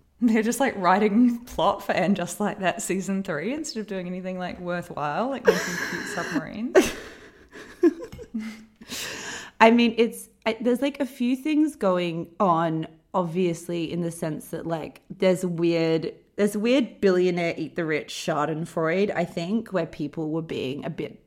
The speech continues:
Speaker 2: a bit too flippant and jovial about it on Twitter in a way that
Speaker 1: Mm.
Speaker 2: was gross. But at the same time,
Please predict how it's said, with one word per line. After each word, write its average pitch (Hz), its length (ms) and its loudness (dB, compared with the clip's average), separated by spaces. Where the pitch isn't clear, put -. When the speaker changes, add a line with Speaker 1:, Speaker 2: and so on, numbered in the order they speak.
Speaker 2:
a 170 60 -2
bit 160 320 -6
too 156 260 -6
flippant 151 560 -8
and 156 360 -6
jovial 165 500 2
about 196 280 6
it 196 80 4
on 156 260 0
Twitter 147 500 -2
in 170 80 -2
a 160 60 -4
way 151 220 -4
that - 140 -4
Speaker 1:
Mm. - 60 -4
Speaker 2:
was 160 460 -6
gross. 196 680 -4
But 175 320 4
at 165 140 2
the - 60 0
same 160 320 -2
time, 151 500 -4